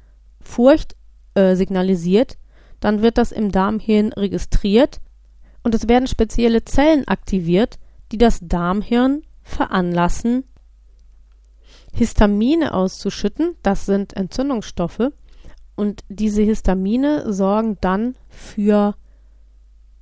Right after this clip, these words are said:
das, was wir merken, nämlich Muskelkontraktionen,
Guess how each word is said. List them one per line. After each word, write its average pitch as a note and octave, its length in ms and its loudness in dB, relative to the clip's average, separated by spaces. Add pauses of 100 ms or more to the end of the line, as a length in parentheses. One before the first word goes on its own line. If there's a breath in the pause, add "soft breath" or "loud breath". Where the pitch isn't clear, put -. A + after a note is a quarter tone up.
(880)
das, A#3+ 340 2
was A3 160 0
wir A3+ 120 2
merken, F#3+ 500 0
nämlich G3 240 -2 (140 soft breath)
Muskelkontraktionen, F#3+ 1700 -2